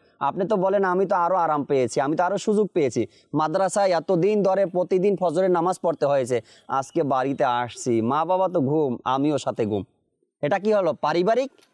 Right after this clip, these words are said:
একটা পরিবেশের কারণে আপনার ফজরের নামাজ বাড়িতে চলে গেল। তো নামাজ কাজা হওয়ার ব্যাপারে, নামাজ ছেড়ে দেওয়ার ব্যাপারে পরিবেশ যেটা আছে, সংস্পর্শ যেটা আছে, এটা সবচাইতে মানুষকে বেশি দুর্বল করে রাখে। তো আমরা একটা নিয়ত করি, গাউসে পাক রাদিয়াল্লাহু তাআলা আনহুর এই নামাজের ব্যাপারে আমরা শুনলাম তার এমন আগ্রহ ছিল,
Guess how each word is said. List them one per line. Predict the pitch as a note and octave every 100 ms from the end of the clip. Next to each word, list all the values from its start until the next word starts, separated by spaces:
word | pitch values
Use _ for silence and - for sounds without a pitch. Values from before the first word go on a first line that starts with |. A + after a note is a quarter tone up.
| _ _ _ -
একটা | D#3+ - G#3 G3+ F#3 D#3+
পরিবেশের | G3+ C4+ B3+ A#3+ F#3
কারণে | F3+ G#3+ G#3
আপনার | D#3 G3 G3
ফজরের | E3 D3+ F#3
নামাজ | E3+ F#3 E3+
বাড়িতে | D3 D#3 B3 F#4 _
চলে | - C#3 B2+
গেল। | A2 G#2 - - -
তো | G#3+
নামাজ | D#3+ F3+ A#3+ C4 -
কাজা | F3 D#3+ F3+
হওয়ার | F#3+ F#3+ F#3
ব্যাপারে, | D#3+ D3+ F3+ F3+
নামাজ | D3+ D3+ F3+
ছেড়ে | - G3 G3
দেওয়ার | E3 D#3
ব্যাপারে | C#3 F#3+ E3+ A3 - _ _
পরিবেশ | F#3 A#3+ B3 C4
যেটা | G#3+ E3+ D3+
আছে, | D3+
সংস্পর্শ | D#3+ G3 G#3+ F#3+ - G#3
যেটা | F3+ C#3 C#3
আছে, | C3 -
এটা | G3 G#3+
সবচাইতে | G3 - G3+ F#3+
মানুষকে | D3+ F3+ - D3
বেশি | C3 - - _ _ -
দুর্বল | D3+ E3+ E3 D3
করে | C3+ B2
রাখে। | A2 - G2+ - -
তো | C3
আমরা | D#3 G3
একটা | G3+ F#3 - F#3+
নিয়ত | E3+ G#3+ -
করি, | D#3+ E3
গাউসে | D3+ D3+
পাক | D#3+ F#3 F3+
রাদিয়াল্লাহু | D3 D#3+ D#3 F3 G3
তাআলা | F3+ D#3+ D#3+
আনহুর | E3+ G3+
এই | F#3 D3+
নামাজের | D3 D#3 G3 G#3
ব্যাপারে | A3 - F3 E3+
আমরা | D3+
শুনলাম | C#3+ D3+ E3+ F3
তার | F3+
এমন | E3+ F3+
আগ্রহ | D#3 D3+ F#3
ছিল, | F3 C#3+